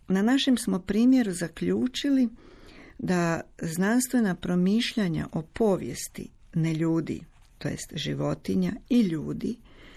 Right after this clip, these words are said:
još uvijek nisu dostatna. Još su uvijek nepoznata, ali da su ipak u ovom naše vrijeme vidljivi pomaci. Oni se vide u odstupanju od isključivo biološkog pristupa životinji,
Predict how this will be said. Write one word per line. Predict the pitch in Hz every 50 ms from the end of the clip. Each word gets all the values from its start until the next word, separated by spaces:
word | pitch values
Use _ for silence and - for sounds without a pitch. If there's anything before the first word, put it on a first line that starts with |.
| - - - - -
još | 214 214 214 - -
uvijek | 302 302 285 247 - 214
nisu | 208 220 226 240 247 247 - - 190
dostatna. | 170 165 156 160 156 - - - 175 - - - - - - - - - - _ _ _ - - - - - - - - - - - - - - - - - - - - - -
Još | - 196 190 - -
su | -
uvijek | 262 262 247 -
nepoznata, | 247 254 247 240 - - 127 - - - - - - - - 170 160 156 - - - - - - -
ali | - 175 220 262 302 302
da | 240 - 175
su | 175 - - - -
ipak | - 175 180 - - 269 269 - - - - -
u | - 160 - -
ovom | 160 165 165 156 147 151
naše | 151 156 175 208 208 - 233 202
vrijeme | 156 151 147 147 147 160 185 214 233 247 277 320 - -
vidljivi | - 156 165 160 - 165 170 180 190 196
pomaci. | 196 - 196 165 143 139 - - - - - - - - 156 - - - - - - - - - - - -
Oni | - - 214 247 269 269
se | 269 - 220
vide | 208 240 269 247 254 233 214
u | - - 208 214 196 - -
odstupanju | 185 190 - - - - - 214 247 269 - - 311 285 262 247 233 220 - -
od | 175 175 170 - -
isključivo | 190 180 - - - 233 240 254 277 269 - - 269 254 233
biološkog | 185 175 190 196 196 190 175 151 151 151 - - - 143 - -
pristupa | - 156 151 156 151 147 - - - - - 131 -
životinji, | - - 151 - - - 98 - - - 180 190 220 254